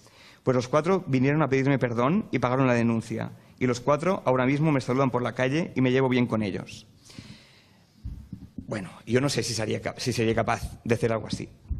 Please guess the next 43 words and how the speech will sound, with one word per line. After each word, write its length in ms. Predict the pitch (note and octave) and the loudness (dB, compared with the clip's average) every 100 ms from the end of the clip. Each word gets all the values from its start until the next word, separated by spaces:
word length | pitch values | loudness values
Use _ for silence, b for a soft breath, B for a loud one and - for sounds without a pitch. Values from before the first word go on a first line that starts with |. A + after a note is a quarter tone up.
| - | 2
Pero 180 | B2 A#2 | 4 6
ya 180 | C#3 | 6
que 100 | D#3+ B2+ | 6 4
lo 140 | A2+ | 4
hi-, 180 | A2+ A2 - | 0 -2 0
lo 460 | A#2 G#2+ A#2 B2 | 2 2 4 4
hizo, 480 | B2 A2 D3+ G3+ - | 2 2 0 0 -2
¿no? 200 | B2+ B2+ | 0 0
Al 140 | B2 B2 | 2 4
menos 220 | C3+ C#3+ | 4 4
ponerlo 380 | C#3 B2 B2 A2+ | 4 6 4 2
de 220 | B2 A#2+ | 2 2
relieve 400 | A#2 D3 F3 G#3 | 4 2 2 0
y 80 | C#3+ | 0
porque 240 | D#3 C#3+ | 0 2
me 100 | D3 | 2
parece 180 | E3 F3+ | 2 0
interesante 380 | F3+ E3 G3 F#3+ | 0 0 0 0
por 160 | E3+ | 0
dos 160 | C#3 C3+ | 0 -2
cosas. 320 | A#2+ A#2 A#2 | -6 -6 -4
Por 120 | D#3+ | 0
un 80 | F3+ | 2
lado, 260 | C3 A#2 B B B B B B _ | 2 0 B B B B B B _
porque 720 | E3 C#3+ D#3 D3 D3 C#3+ - - | 4 4 4 6 4 0 -4 2
no 220 | D#3+ G3+ | 6 6
es 140 | G3+ | 6
transfobia 420 | F3 D3 D3 C3 A#2+ | 4 2 2 2 4
interiorizada, 800 | A#2 A2+ A2 A2 A2+ B2+ A3+ - - _ - | 4 2 0 0 0 -2 -4 -10 -20 _ 0
no 160 | D#3 | 2
tiene 240 | E3+ D#3 C#3+ | 4 4 4
ninguna 380 | D3 G3+ G#3 | 4 6 6
duda 340 | D3+ C#3+ A#2+ A#2 | 6 6 6 4
de 100 | A#2+ | 2
su 160 | C3+ | 2
derecho 540 | B2 C3 - E3+ D#3 - | 4 4 4 4 4 4
a 60 | B2+ | 0
existir 600 | B2+ B2+ - D3 B2 G#2 | 0 -2 2 2 4 2
y 40 | |
a 60 | B2 | 0
estar 580 | - C3 A2+ G#2+ - - | 4 4 4 -2 -14 0
donde 280 | B2 A#2 G#2+ | 2 2 0
está, 260 | - C3 | -4 -2